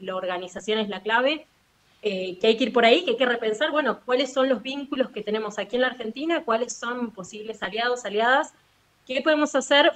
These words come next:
frente al continuo hostigamiento de cualquier tipo de movimiento y de activistas,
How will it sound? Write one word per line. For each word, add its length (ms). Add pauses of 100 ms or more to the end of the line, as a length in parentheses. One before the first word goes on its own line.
(120)
frente 540
al 340
continuo 580
hostigamiento 1080
de 120
cualquier 480
tipo 280
de 120
movimiento 720
y 60
de 80
activistas, 640